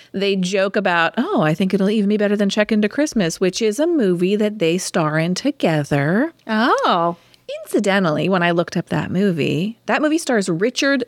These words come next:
Speaker 1: Karn, who played Al on Home Improvement, who
Speaker 2: Oh.
Speaker 1: has been in several Christmas movies,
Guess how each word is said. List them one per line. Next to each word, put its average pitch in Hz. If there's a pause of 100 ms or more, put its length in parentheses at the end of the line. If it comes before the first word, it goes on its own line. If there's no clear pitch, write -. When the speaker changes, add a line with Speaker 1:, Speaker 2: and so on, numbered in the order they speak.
Speaker 1:
Karn, 165 (320)
who 269
played 233 (100)
Al 185
on 180
Home 202
Improvement, 196 (380)
who 415
Speaker 2:
Oh. 294 (680)
Speaker 1:
has 339
been 359
in 269
several 370
Christmas 185
movies, 170